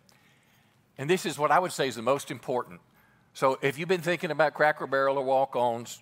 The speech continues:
okay, just forget them just a minute, okay? I got something better for you. The resurrection of Jesus gives us confidence that we can live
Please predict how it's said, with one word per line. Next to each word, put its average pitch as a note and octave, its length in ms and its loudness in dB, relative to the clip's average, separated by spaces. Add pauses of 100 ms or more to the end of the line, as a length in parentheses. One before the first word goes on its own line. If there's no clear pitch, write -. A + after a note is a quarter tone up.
okay, A#2 300 -4
just C3 160 -12
forget C#3+ 340 -6
them G2+ 140 -6
just G2 220 -10
a F#2+ 40 -10
minute, G#2 240 -4
okay? C3 340 0 (540)
I A2+ 80 0
got A#2+ 160 2
something B2 280 -4
better A2+ 220 2
for F#2 220 -8
you. D#2+ 120 -14 (920)
The A#2 120 -8
resurrection C#3+ 760 2
of A2+ 100 -6
Jesus A2+ 640 -4
gives A#2+ 300 -4
us A2+ 160 -6
confidence G#2+ 840 -6 (560)
that A#2 160 -8
we B2 160 -4
can G#2 340 -6
live C#3 520 -2